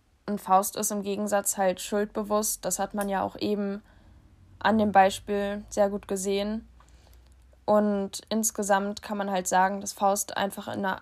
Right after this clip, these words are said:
ganz anderen Liga unterwegs ist als Wagner. Denn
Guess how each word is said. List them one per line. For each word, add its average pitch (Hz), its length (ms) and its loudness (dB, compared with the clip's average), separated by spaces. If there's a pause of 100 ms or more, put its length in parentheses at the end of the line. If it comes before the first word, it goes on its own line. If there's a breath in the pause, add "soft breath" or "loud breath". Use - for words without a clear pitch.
ganz 202 220 -2
anderen 196 320 -2
Liga 202 220 0
unterwegs 214 640 -4
ist 214 200 -4
als - 480 -2
Wagner. 208 680 -2 (640 soft breath)
Denn 196 520 2